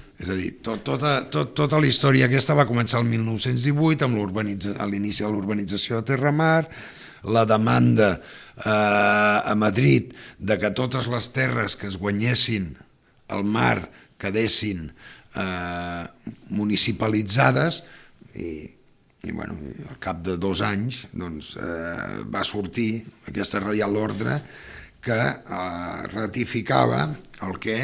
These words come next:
mm, Bonaventura Julià havia, havia entestat, eh, en, en, en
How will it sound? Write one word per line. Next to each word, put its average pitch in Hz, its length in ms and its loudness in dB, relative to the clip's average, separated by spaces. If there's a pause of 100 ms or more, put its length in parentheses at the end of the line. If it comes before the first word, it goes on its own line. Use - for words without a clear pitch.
(360)
mm, - 1040 -10
Bonaventura 92 480 -4
Julià 101 400 -2
havia, 104 240 -2 (400)
havia - 560 -6
entestat, 104 640 -6 (560)
eh, 92 40 -6
en, 107 600 -8 (160)
en, 90 160 -10
en 95 160 -8